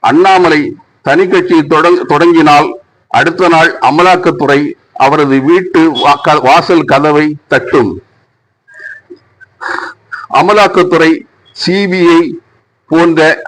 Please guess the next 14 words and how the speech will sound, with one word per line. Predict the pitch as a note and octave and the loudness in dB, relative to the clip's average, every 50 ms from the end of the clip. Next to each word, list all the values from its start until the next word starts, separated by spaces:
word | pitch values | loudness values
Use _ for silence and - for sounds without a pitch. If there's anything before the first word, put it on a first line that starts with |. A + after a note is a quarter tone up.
| - - | -6 -2
அனைத்து | - C#3 D#3 F3+ G3+ G#3 F3+ - - - G3 G3 G3 F3+ - - - _ _ - - - - - - - - _ _ - - - F3+ - - - | 0 2 2 2 0 -2 -4 -6 -4 0 0 0 0 -2 -6 -8 -12 _ _ -20 -20 -20 -20 -20 -20 -20 -20 _ _ -8 -6 -6 -6 -6 -8 -8
துறைகளும் | - - E3+ F3+ F3 D#3+ E3+ D#3 D#3 E3 D#3+ - - _ _ _ _ - - _ _ _ _ | -4 -2 0 2 2 2 2 2 0 0 -2 -6 -12 _ _ _ _ -20 -20 _ _ _ _
திரு | - F3 E3 F3 E3+ E3 - - - | -2 0 2 2 2 2 0 -2 -2
அமித்ஷா | - C3 D#3 F#3+ G3+ F#3 - - F3+ F3 E3+ C#3 - - | -2 0 0 0 -2 -4 -4 -2 0 2 2 0 0 0
அவர்களின் | - C#3 D#3 E3 D#3 D#3 D#3 E3 E3 D#3+ | -2 0 0 0 0 2 2 2 2 0
கட்டுப்பாட்டில்தான் | D3 C#3+ C#3 C#3 - F#3+ F3+ F3+ F3+ D#3 D3 D#3 D#3 D3 D3 C#3+ D3 D3+ | 0 -2 -2 0 -2 -2 0 0 0 0 0 0 0 0 2 2 2 2
உள்ளன. | D3 C3 C3 C3+ C#3 C3 C3 A#2 G2+ - - _ _ _ _ _ _ _ _ _ _ - | 2 0 0 0 0 2 0 0 -2 -4 -8 _ _ _ _ _ _ _ _ _ _ -12
டெல்லி | B2+ B2 D#3+ F3 G3+ G#3+ G#3 G#3 G3+ F#3 | -6 -2 0 0 0 0 0 0 0 2
முன்னாள் | D#3 D#3+ F3 F#3 F#3+ F#3 F#3 F3+ E3 | 2 2 2 2 2 4 2 2 2
முதல்வர் | D#3 D#3+ D#3+ E3+ D#3+ D3+ D#3 D#3+ D#3+ - D#3 - - - | 2 0 2 2 2 2 2 0 0 0 -4 -8 -8 -4
திரு | - D#3 D3+ D#3 D3+ - - | -2 0 2 0 0 -2 0
அரவிந்த் | A#2+ B2+ C3+ D#3+ F3+ F3+ F#3 F#3 E3+ D#3 A#2+ | 0 2 2 2 4 2 2 2 2 0 0
கெஜ்ரிவால் | A2+ B2+ C#3 D3 F3 F3 F3 F3 F3 E3 D3+ C#3 | -2 -2 -2 0 0 0 2 2 2 2 2 2
அவர்கள் | C#3 D3 C#3 C#3 D3 C3+ | 2 2 0 0 -2 -2